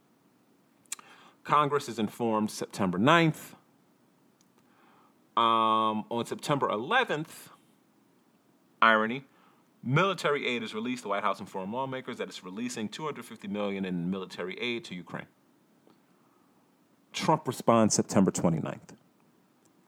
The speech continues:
This shit started January twenty-fifth. Okay? Um, September twenty-fourth, Speaker Pelosi announces that the House is moving forward with official impeachment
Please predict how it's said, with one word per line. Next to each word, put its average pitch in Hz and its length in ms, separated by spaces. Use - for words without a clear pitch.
This 135 100
shit 147 160
started 107 360
January 95 320
twenty-fifth. - 580
Okay? 139 160
Um, 110 640
September 127 400
twenty-fourth, 165 760
Speaker - 480
Pelosi 165 480
announces 127 380
that 110 120
the - 60
House 139 280
is 113 80
moving 117 240
forward 101 480
with - 120
official 117 580
impeachment 95 540